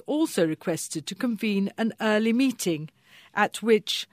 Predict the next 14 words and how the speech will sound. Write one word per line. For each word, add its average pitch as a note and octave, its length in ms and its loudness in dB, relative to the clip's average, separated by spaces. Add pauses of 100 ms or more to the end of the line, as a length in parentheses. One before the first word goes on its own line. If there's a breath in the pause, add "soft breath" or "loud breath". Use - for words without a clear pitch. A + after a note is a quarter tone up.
(440 soft breath)
"the C4 100 0
service F#4+ 500 2
people F#3+ 580 0
will A3+ 200 4
give G#3+ 260 -2
the G#3+ 60 -8
fullest E4 480 0
information G#3 760 0
on G3+ 140 -2
the G#3 100 0
scale C#4 520 2
and A#3 280 -4
phasing A3 540 0
of F#3 80 -2